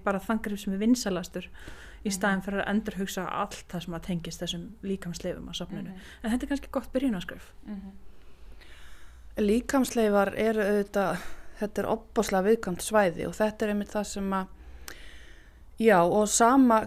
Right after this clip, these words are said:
Speaker 2: gildir um marga hluti sem að, eh, sumir trúa að innihaldi sálir fólks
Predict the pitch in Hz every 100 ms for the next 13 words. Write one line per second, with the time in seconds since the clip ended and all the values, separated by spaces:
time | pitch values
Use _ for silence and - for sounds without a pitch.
0 | - 247 277 - 214 247 226 262 262 208
1 | 214 240 320 - 190 - 202 196 190 180
2 | - - - - - - - - - 202
3 | 226 208 196 196 202 - 214 240 262 185
4 | 190 202 190 226 285 196 190 185 185 180
5 | - - - - 262 247 180 - - 185
6 | - -